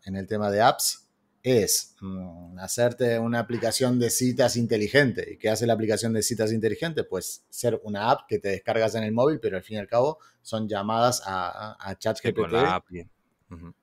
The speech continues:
Speaker 1: ¿vale? A, a través de una api, sí, una api es un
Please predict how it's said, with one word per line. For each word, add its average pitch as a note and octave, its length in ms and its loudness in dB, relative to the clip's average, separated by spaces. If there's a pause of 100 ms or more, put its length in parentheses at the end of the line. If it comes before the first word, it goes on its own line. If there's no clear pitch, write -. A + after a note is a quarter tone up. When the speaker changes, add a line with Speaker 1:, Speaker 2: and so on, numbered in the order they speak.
Speaker 1:
¿vale? G2+ 460 -4 (180)
A, G2 280 -4
a G2+ 60 -4
través G2+ 440 0
de G2+ 400 0
una G#2+ 320 -4
api, D3+ 320 -4
sí, F#2 260 -6
una F2+ 300 -4
api B2 220 -2
es - 140 -4
un F2 460 -10